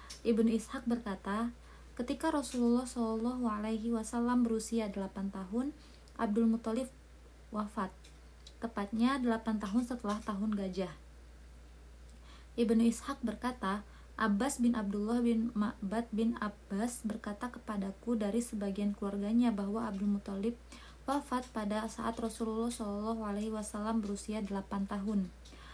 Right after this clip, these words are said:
Ibnu Ishaq berkata, "Muhammad bin Sa'id bin Musayyib, bin Musayyib berkata kepadaku, ketika Abdullah, ketika Abdul Muthalib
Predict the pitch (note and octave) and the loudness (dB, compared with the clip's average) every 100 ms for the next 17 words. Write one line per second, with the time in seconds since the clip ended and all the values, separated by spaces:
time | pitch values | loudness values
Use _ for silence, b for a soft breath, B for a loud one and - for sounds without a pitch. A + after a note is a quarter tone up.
0 | B B A3+ G#3 G#3+ A3 - B3+ A#3 A3+ | B B 0 4 4 2 0 -4 -2 -2
1 | G3+ G3 A#3 C#4+ B B B - A3+ B3+ | -4 -4 -2 -4 B B B 0 2 4
2 | C#4 D#4 B3+ A#3+ A#3 A3+ A#3+ A#3 A#3 A3 | 2 0 2 2 2 -2 -2 2 2 4
3 | A3+ - G#3+ G#3+ A3 - - G#3 A#3+ A#3 | 2 0 -2 -2 -6 -10 0 6 8 8
4 | A3+ G#3+ G3+ G3+ C4 - B B B - | 6 0 -2 0 -2 -4 B B B -6
5 | A3+ A#3+ C4 B3 A3+ A3 G3 F#3+ - G3+ | -4 -2 -2 -2 -2 -4 -4 -6 -4 -4
6 | F3+ - - - - - - - - - | -4 -10 -20 -20 -20 -20 -20 -20 -20 -20
7 | - - - - - - - - - - | -20 -18 -16 -18 -18 -20 -20 -20 -20 -20
8 | - B B - A#3+ A#3+ A#3+ C#4 A#3+ A3+ | -20 B B -8 -2 -2 0 0 2 2
9 | G#3 A3+ A#3 - - - - - - - | 4 2 0 -4 -18 -20 -20 -20 -8 -6
10 | A#3+ A#3 C#4+ C4+ G#3+ A#3 A3+ A3+ - A#3+ | -2 0 2 2 4 4 4 4 2 2
11 | A3 A3+ | 4 2